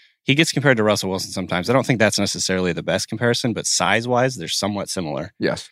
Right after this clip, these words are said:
Speaker 1: And Russell Wilson has changed his body composition several times throughout his career. He actually cut weight, I think, to be, to come to the combine. He was, like, if you look at pictures of Wilson at the combine in twenty, I guess, twelve or thirteen, I can't remember.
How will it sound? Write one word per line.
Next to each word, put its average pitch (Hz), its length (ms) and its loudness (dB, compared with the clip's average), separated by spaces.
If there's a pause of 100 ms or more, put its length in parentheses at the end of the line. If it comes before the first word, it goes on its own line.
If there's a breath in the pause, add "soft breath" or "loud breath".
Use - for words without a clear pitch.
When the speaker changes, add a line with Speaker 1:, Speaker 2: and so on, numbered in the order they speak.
(140)
Speaker 1:
And 98 320 4
Russell 143 300 4
Wilson 117 340 4
has 98 240 2
changed 120 400 2
his 98 140 -2
body 104 260 0
composition 90 560 -2
several 107 480 0
times 92 320 -2
throughout 80 180 -2
his 69 100 -6
career. - 360 -4 (260 soft breath)
He 139 140 6
actually 117 240 2
cut - 260 4
weight, 73 220 0
I 76 80 -2
think, 80 220 -4
to - 100 -14
be, 87 360 -2
to 98 140 -6 (140)
come 98 180 -2
to 90 80 -10
the - 80 -8
combine. 90 440 -2
He 98 100 -4
was, 92 220 -4 (500)
like, 98 160 0
if 98 100 -4
you 117 100 2
look 113 140 2
at 110 140 4
pictures 104 320 -2
of 90 100 -2
Wilson 98 320 0
at 92 80 -2
the 90 80 -10
combine 98 440 0
in 92 100 -4
twenty, 92 380 -4 (200)
I 69 140 -4
guess, 82 220 -2
twelve 92 380 0
or 87 60 -4
thirteen, 90 300 -8
I 87 40 -12
can't 87 180 -8
remember. 90 260 -8